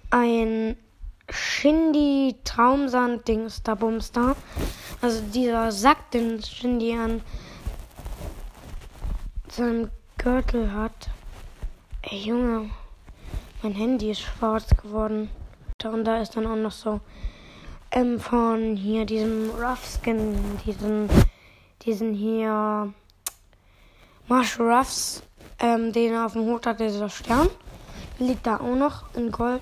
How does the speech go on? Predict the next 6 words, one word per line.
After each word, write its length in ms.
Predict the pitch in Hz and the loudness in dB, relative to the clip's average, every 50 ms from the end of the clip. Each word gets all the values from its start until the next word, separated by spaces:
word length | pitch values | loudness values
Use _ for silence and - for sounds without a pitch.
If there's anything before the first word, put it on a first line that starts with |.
| - - - | -6 -10 -10
auch 100 | - - | -4 -2
natürlich. 560 | 247 247 226 - 254 254 262 277 285 - - - - - - - - _ _ - - _ _ - _ - - - - _ - - - - - - - - - - - - | -2 -2 0 0 0 2 4 4 2 2 -2 -14 -16 -18 -20 -20 -20 _ _ -20 -20 _ _ -20 _ -20 -20 -20 -20 _ -20 -20 -20 -20 -20 -20 -20 -20 -20 -20 -8 -4
Und 100 | 247 233 | -2 -2
von 160 | 196 233 240 | 0 0 0
diesen 260 | 233 247 220 240 226 | 0 0 0 0 -2
Sanddingern, 760 | 208 202 247 254 269 262 - - 247 240 240 247 262 277 302 | 0 2 2 2 2 0 0 0 0 2 2 2 2 2 0